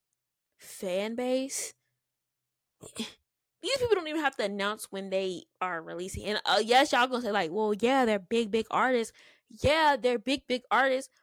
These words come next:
but they have loyal fan bases. These, I know, to me, I'm like, "Yo, like, Nicki and Drake and, and, and Kendrick and J. Cole, they're still so young."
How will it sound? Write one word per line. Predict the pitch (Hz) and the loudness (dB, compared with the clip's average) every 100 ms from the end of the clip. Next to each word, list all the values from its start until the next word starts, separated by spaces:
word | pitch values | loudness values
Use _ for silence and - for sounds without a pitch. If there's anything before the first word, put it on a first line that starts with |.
| _ _ - | _ _ -6
but | 254 | -2
they | 240 | -2
have | 285 269 202 196 | -2 -4 -8 -10
loyal | 214 240 247 | -4 2 2
fan | 208 247 349 392 | 0 -2 -2 -2
bases. | 180 185 - 104 - | -4 -6 -10 -12 -8
These, | 262 339 571 - _ 196 - _ _ | -4 -2 -2 -6 _ -20 -20 _ _
I | 226 311 | 4 4
know, | 403 381 392 370 - _ _ _ _ | 4 2 2 -2 -10 _ _ _ _
to | - 240 | -4 -4
me, | 220 269 330 339 | -4 -4 -4 -4
I'm | 240 247 | -6 -6
like, | 226 196 196 | -6 -8 -2
"Yo, | 214 208 | 0 2
like, | 196 160 | 0 -2
Nicki | 180 247 269 240 | -6 -10 -10 -10
and | 190 | -4
Drake | 190 196 | -4 -4
and, | 185 180 170 - | -8 -10 -10 -12
and, | 180 165 151 _ | -14 -14 -18 _
and | 175 - | -18 -4
Kendrick | - 233 220 | -4 -4 -10
and | 190 | -10
J. | 208 | -10
Cole, | 226 | -6
they're | 226 330 | -4 -6
still | 330 403 392 | -4 -2 0
so | 370 330 | -2 -2
young." | 214 214 302 269 247 | -2 -2 -2 -2 -6